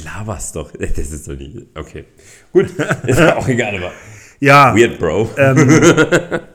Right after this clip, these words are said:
Speaker 2: ja,
Speaker 1: Hey.
Speaker 2: Entschuldigung.
Speaker 1: Ja, ja, ja.
Speaker 2: Also auf jeden Fall,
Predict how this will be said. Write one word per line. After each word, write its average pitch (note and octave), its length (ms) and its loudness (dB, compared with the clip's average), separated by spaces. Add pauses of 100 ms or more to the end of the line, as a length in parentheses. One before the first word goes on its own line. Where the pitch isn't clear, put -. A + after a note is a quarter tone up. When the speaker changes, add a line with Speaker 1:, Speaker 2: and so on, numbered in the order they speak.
(880)
Speaker 2:
ja, A2+ 260 0
Speaker 1:
Hey. G2+ 100 -4
Speaker 2:
Entschuldigung. A2 640 -4
Speaker 1:
Ja, D2+ 300 -14 (140)
ja, G2+ 380 -12 (160)
ja. - 300 -12 (580)
Speaker 2:
Also D3 180 2
auf C#3 80 0
jeden E3+ 180 -2
Fall, D3+ 440 -2